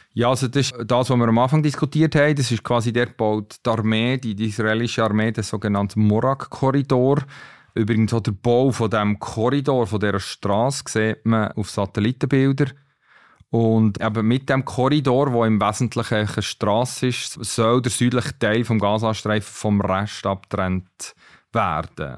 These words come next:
Und aus Israels Regierungskreis oder Israels rechtsextrem Finanzminister Bezalel Smotrich hat auch gesagt,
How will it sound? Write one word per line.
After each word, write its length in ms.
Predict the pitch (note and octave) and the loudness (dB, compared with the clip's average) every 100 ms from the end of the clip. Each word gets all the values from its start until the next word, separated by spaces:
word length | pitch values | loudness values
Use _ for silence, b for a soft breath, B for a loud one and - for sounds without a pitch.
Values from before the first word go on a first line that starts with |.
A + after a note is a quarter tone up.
| - | -10
Und 360 | F2+ E2 - - b b b b | -8 -8 -12 -20 b b b b
aus 240 | - F#2+ - | -10 -8 -4
Israels 560 | G#2 A2 G#2 G#2 G2 | -2 0 2 0 0
Regierungskreis 1040 | G#2 G2+ A2 A2+ - - A2 A2 G#2+ A2 A#2 | -4 -2 0 0 -2 -6 -2 2 2 2 0
oder 220 | A2 G#2+ | 0 0
Israels 460 | A2 B2 B2+ A#2+ A2+ | -2 0 2 0 0
rechtsextrem 640 | A2+ - A2 - A2+ A#2+ | -2 -2 -8 -4 -2 0
Finanzminister 960 | A2+ G#2+ B2 - B2 B2 B2 - A#2 G#2 | 2 0 0 -2 0 0 -2 -4 -4 -2
Bezalel 560 | A2+ A2 A2 G#2+ G#2+ | -2 0 0 2 0
Smotrich 640 | G2 A2+ A2 - A#2+ A#2 A2+ | 0 -2 -2 -4 -4 -2 -4
hat 160 | G2 | -4
auch 60 | G#2 | -4
gesagt, 500 | - G#2+ G#2+ G#2+ | -2 0 0 -2